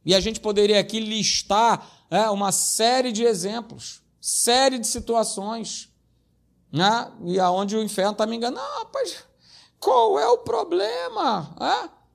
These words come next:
Aquela graninha a mais, aquele, né, o desfalque dali, o não sei o que daqui, o valor a mais, o não sei o que. Afinal de contas, né,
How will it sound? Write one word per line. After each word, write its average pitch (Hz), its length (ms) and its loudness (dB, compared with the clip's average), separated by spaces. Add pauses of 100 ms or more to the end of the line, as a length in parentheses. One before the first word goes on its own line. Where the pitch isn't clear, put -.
Aquela 370 380 -6
graninha 269 480 0
a 254 60 -2
mais, 269 500 -2
aquele, 247 500 -4
né, 269 300 -4
o 233 100 -6
desfalque 226 560 -4
dali, 220 540 -2
o 247 80 -6
não 233 100 -6
sei 226 200 -2
o 220 60 -2
que 226 200 -6
daqui, 247 720 -4 (240)
o 220 140 -2
valor 220 420 6
a 196 120 4
mais, 226 400 0
o 220 60 -6
não 226 60 -4
sei 220 200 -2
o 208 80 -2
que. 220 220 -4
Afinal 311 420 -4
de 240 100 -10
contas, 285 420 -8
né, 277 220 -6